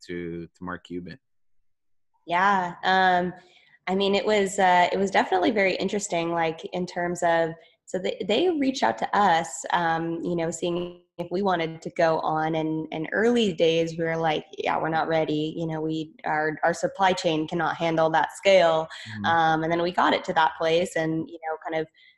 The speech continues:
Speaker 2: reopened that conversation, um, you know, they did with us. And, and so we're like, "Okay, yeah, let's do this."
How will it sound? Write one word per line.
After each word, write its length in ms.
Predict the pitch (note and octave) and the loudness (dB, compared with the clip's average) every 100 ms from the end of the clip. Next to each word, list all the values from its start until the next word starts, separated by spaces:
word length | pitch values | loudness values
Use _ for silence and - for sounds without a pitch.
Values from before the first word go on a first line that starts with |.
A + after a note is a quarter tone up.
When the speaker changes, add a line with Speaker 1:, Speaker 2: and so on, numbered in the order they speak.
| _ | _
Speaker 2:
reopened 480 | F#3 G#3 F#3+ F#3+ F#3 | 2 6 6 4 2
that 160 | E3+ - | 2 2
conversation, 1000 | F3 E3+ E3+ E3+ D#3+ D#3+ E3 D#3+ D#3+ D#3+ | -2 0 -2 0 -2 0 0 0 0 0
um, 460 | D#3 D#3 E3 D#3+ | 2 0 -2 -4
you 80 | E3+ | -4
know, 120 | E3 D#3+ | -6 -4
they 100 | D#3+ | -4
did 140 | D#3+ | -2
with 160 | D#3+ D#3+ | -4 0
us. 300 | D#3+ E3 - | 0 0 -4
And, 300 | D#3 D#3+ D#3+ E3+ | -6 -6 -8 -10
and 260 | D#3+ D#3+ | -8 -8
so 140 | - F3 | -8 -8
we're 80 | |
like, 140 | F3 - | -8 -8
"Okay, 200 | - F4 | -4 -2
yeah, 140 | C#4+ | 0
let's 240 | B3 F3+ - | -2 -4 -4
do 140 | G#3 | -2
this." 220 | F3+ D#3+ | 0 0